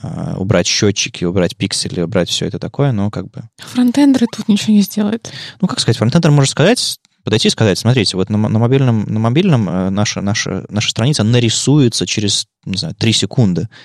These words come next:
Speaker 1: из-за вашей аналитики. Я её отключаю, она рисуется полсекунды. Вам что важ-, важнее, чтобы люди п-, увидели интерфейс или чтобы вы посчитали, как они её не увидели?"
Speaker 2: Понимаешь, Вадим, у нас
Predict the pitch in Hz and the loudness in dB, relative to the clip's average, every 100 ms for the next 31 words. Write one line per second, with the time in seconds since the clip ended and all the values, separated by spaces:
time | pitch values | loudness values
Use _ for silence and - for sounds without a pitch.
0 | _ 113 101 95 113 - 104 90 80 - | _ -4 -2 0 2 2 0 0 -6 -10
1 | - - - _ 117 113 117 - 135 - | -12 -16 -20 _ 0 2 2 2 0 2
2 | 214 170 117 135 - 123 113 - - 98 | 2 4 4 2 2 0 0 -4 -2 -2
3 | - - - 87 113 - - 127 143 - | -4 -8 -8 -8 -8 -14 -4 -2 0 -2
4 | - 120 92 85 - 117 101 90 82 101 | 2 2 2 0 0 2 2 0 -2 -2
5 | 110 123 120 - 117 143 247 170 123 117 | 2 2 0 -4 -2 0 2 2 2 0
6 | 117 95 - 98 - 113 110 110 - - | 0 -2 -2 -4 -4 0 0 0 0 -2
7 | 120 123 120 107 - 104 101 104 101 98 | 0 2 2 0 0 2 2 2 2 2
8 | 98 95 87 - - 104 _ - 233 311 | 0 -2 -4 -6 -10 -12 _ 0 4 4
9 | - 285 294 240 214 311 | 4 2 4 4 4 0